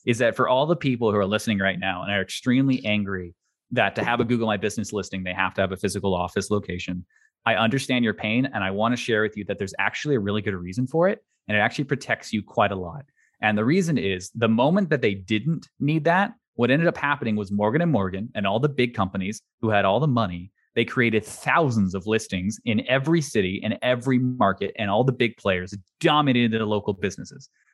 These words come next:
which of course deletes the entire purpose of a, <laughs> of a Google My Business profile, right? Is that it's meant to be your local businesses. But if any player with anyone can come in, it actually creates an environment where you can't compete as a smaller player. But just that aside,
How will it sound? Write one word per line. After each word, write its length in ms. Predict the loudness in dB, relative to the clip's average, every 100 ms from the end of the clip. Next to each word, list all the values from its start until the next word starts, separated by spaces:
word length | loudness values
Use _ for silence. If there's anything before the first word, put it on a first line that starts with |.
| -2
which 140 | 2
of 140 | 2 2
course 320 | 0 0 -2 _ -4
deletes 300 | 0 0 -2
the 120 | 0
entire 360 | 0 2 2 2
purpose 480 | 0 0 0 -4 -10 _ _
of 140 | 2
a, 600 | 2 2 0 0 0 0 0
<laughs> 60 |
of 120 | 0
a 100 | 0
Google 280 | 0 2 2
My 140 | 2 2
Business 340 | 0 -2 -4
profile, 380 | 0 2 2 2
right? 180 | 2 2
Is 100 | 0
that 140 | -2 -4 -6
it's 160 | -4 0
meant 160 | 0
to 60 | 2
be 100 | 0
your 120 | 2
local 280 | 2 -2 -2
businesses. 480 | -2 0 -2 -6 -6
But 280 | 0 0 -2 _ -4
if 160 | -2 0
any 180 | 0 0
player 400 | 2 2 4 2
with 120 | 2
anyone 320 | 2 2 2
can 120 | -2
come 160 | -4 0
in, 300 | 2 2 -2 _ -2
it 100 | 2
actually 260 | 2 2
creates 220 | 0 0 2
an 60 |
environment 380 | 2 4 4 2
where 80 | -2
you 120 | -4 -4
can't 280 | -4 -6
compete 320 | -6 -6 -4 -2
as 120 | -6
a 40 |
smaller 300 | -6 -6 -6 -8
player. 300 | -8 -8 -8 0
But 200 | 0 0 _ _ -6
just 340 | -4 -4 -4
that 200 | -2 0
aside, 480 | -2 0 0 0